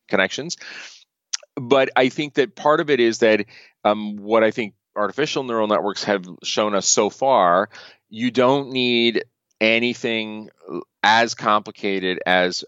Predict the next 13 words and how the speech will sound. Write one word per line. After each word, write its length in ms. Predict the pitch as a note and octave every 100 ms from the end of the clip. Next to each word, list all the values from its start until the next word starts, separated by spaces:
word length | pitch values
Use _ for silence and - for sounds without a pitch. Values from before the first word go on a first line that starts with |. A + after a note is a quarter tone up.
| _
actually 480 | G2+ G#2 - A2+ G2+
modeling 460 | G2 F#2 F#2 F2+
the 80 | F2
biology 720 | E2 F2 E2+ F2 F2 F2 D#2
of 100 | -
a 60 | E2
neuron 480 | E2+ F2 E2+ E2 D#2+
to 140 | F2
achieve 520 | E2+ - A2 F2+ E2+
some 140 | - D#2
pretty 380 | F2 E2+ D#2+ - _
impressive 480 | E2+ D#2+ F2 - D2+
results. 480 | D#2+ D#2+ E2 - -